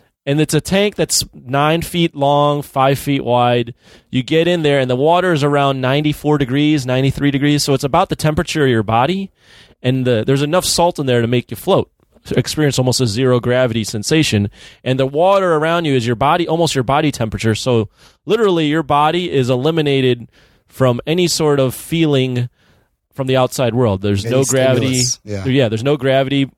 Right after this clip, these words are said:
Speaker 1: being, um, uh, ha-, put upon you. There's no, the water is the same temperature as your body, so you don't feel the water necessarily. So your mind is literally free, and then you turn off the lights,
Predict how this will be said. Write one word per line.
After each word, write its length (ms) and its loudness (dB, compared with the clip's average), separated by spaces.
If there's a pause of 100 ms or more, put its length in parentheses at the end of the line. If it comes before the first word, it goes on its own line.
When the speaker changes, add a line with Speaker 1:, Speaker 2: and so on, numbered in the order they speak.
Speaker 1:
being, 380 0
um, 460 0 (720)
uh, 240 2 (160)
ha-, 180 2 (320)
put 160 2
upon 360 0
you. 200 0
There's 240 0
no, 240 2
the 100 -2
water 420 0
is 60 -4
the 60 -6
same 240 -2
temperature 340 -2
as 100 2
your 80 -6
body, 380 2
so 140 -6
you 60 -2
don't 160 0
feel 280 0
the 80 2
water 420 2
necessarily. 680 -2 (340)
So 140 -6
your 140 2
mind 380 0
is 140 -2
literally 360 0
free, 560 0
and 140 0
then 160 2
you 80 0
turn 180 0
off 140 2
the 80 -6
lights, 420 -2